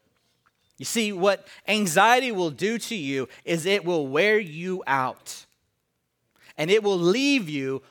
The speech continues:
with this heavy laden burden with a lot of stuff. And it's just weighing you down, and it's just pressurizing you. And Jesus said, "I will give you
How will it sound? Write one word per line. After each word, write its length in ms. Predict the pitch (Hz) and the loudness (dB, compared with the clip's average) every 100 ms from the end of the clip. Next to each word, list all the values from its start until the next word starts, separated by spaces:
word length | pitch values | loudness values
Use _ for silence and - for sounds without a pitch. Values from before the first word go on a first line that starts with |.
| - | -16
with 160 | 147 | -12
this 260 | - 139 - | -8 -8 -8
heavy 760 | - - 175 185 160 196 196 175 - - | -10 -6 -4 -4 -6 -8 -8 -10 -14 -6
laden 840 | 120 135 131 135 139 143 139 127 - - | -2 0 0 -4 -6 -8 -10 -14 -18 -20
burden 720 | 110 135 135 135 117 110 98 _ _ | -8 -4 -2 -4 -8 -12 -14 _ _
with 180 | 120 113 | -14 -8
a 80 | 110 | -8
lot 840 | 107 107 127 139 151 151 151 156 | -6 -4 0 2 2 4 2 0
of 80 | 147 | -4
stuff. 720 | - - - 147 104 - - - - | -8 -10 -8 -8 -8 -14 -20 -20 -18
And 80 | 113 | -14
it's 200 | 117 - | -14 -14
just 300 | 147 139 - | -12 -12 -12
weighing 720 | 120 110 120 139 143 151 147 | -10 -6 -4 -4 -8 -10 -12
you 120 | 135 | -12
down, 440 | 131 131 120 113 107 | -12 -12 -10 -8 -8
and 160 | 110 | -10
it's 180 | 117 - | -12 -12
just 260 | - 143 - | -14 -14 -16
pressurizing 1300 | - 151 147 143 - 143 123 117 107 110 110 107 104 | -12 -6 -4 -6 -8 -10 -8 -6 -8 -12 -16 -16 -18
you. 160 | 92 95 _ _ _ _ _ _ _ _ _ _ _ _ _ _ | -20 -20 _ _ _ _ _ _ _ _ _ _ _ _ _ _
And 80 | 127 | -10
Jesus 340 | 160 185 190 | -6 -4 -4
said, 400 | 180 180 147 135 - - _ - | -2 2 2 0 -6 -20 _ 4
"I 640 | 208 240 151 120 123 117 _ _ | 6 6 4 2 0 -4 _ _
will 140 | - 110 | -18 -18
give 380 | 101 123 120 104 | -8 -6 -6 -10
you 380 | 113 113 107 | -10 -10 -12